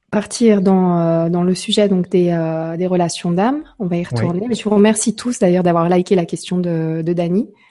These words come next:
Speaker 1: parce que sinon, elle serait pas remontée aussi haut et on n'aurait pas
Speaker 2: <laughs>
Speaker 1: pu, euh, faire cette petite parenthèse et t'envoyer plein, plein, plein de,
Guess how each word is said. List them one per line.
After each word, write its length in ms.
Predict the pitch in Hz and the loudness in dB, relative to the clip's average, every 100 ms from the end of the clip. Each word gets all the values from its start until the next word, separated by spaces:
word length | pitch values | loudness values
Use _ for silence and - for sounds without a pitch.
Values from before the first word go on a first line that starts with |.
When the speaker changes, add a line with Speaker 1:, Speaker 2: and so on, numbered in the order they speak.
| _ | _
Speaker 1:
parce 180 | 185 170 | -12 -6
que 160 | 185 165 | -4 -4
sinon, 200 | 180 202 | -2 -2
elle 80 | |
serait 140 | 208 180 | -2 -4
pas 100 | 202 | -2
remontée 320 | 214 190 196 | 0 0 0
aussi 260 | 165 - 175 | -2 0 2
haut 160 | 214 254 | 4 2
et 80 | 190 | 0
on 60 | |
n'aurait 240 | 175 170 156 | 0 -2 -2
pas 120 | - | -2
Speaker 2:
<laughs> 0 | |
Speaker 1:
pu, 300 | 120 110 196 | -2 -2 -4
euh, 220 | 170 156 165 | -4 -6 -8
faire 160 | - 170 | -12 -10
cette 180 | 185 175 | -10 -10
petite 260 | 165 - | -12 -12
parenthèse 560 | - 170 165 165 190 190 | -8 -6 -6 -2 -2 -2
et 180 | 165 165 | -6 -6
t'envoyer 340 | - 180 175 185 | -4 -2 0 0
plein, 240 | 190 185 | 0 -2
plein, 240 | 185 185 175 - | -2 -4 -6 -6
plein 180 | 190 180 | -6 -4
de, 320 | 160 156 | -4 -6